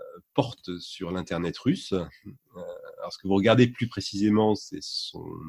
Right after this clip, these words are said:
infrastructure. Infrastructure qui, on va le voir, est très, très révélatrice de beaucoup de choses intéressantes. On y, on y voit plein de choses dans l'infrastructure.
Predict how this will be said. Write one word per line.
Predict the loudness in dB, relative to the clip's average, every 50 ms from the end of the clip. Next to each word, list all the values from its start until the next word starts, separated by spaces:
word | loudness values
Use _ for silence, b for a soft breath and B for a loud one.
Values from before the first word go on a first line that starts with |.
| -4 0
infrastructure. | 0 0 0 -2 -6 -8 -8 -8 -10 -14 -16 -16 -4 0 2 4 4 4 2 0 -2 _ B B B B B B B B B B _ _
Infrastructure | -12 -6 -4 -4 -2 -2 -2 -4 0 4 6 6 6 4 2
qui, | -2 4 6 8 8
on | 8
va | 8 6 4
le | 6
voir, | 6 8 8 8 6
est | 4
très, | 2 -2 -4 -4
très | -2 -2 0
révélatrice | 0 0 2 2 2 2 0 -2 -6 -8 -8 -6 -6 -6
de | -6 -6 -6
beaucoup | -6 -6 -8 -8
de | -8 -4
choses | -4 -2 -2
intéressantes. | -4 -4 -6 -6 -6 -6 -6 -6 -4 -4 -4 -4 -6
On | -8 -10 -10 -8 -8 -6
y, | -4 -2
on | 0 2
y | 2 2
voit | 2 0 0 2
plein | 4 4 4
de | 2
choses | 0 -2 -2 -2 0 -2
dans | -2 -4
l'infrastructure. | -4 -6 -8 -12 -12 -10 -14 -16 -10 -6 -4 -4 -4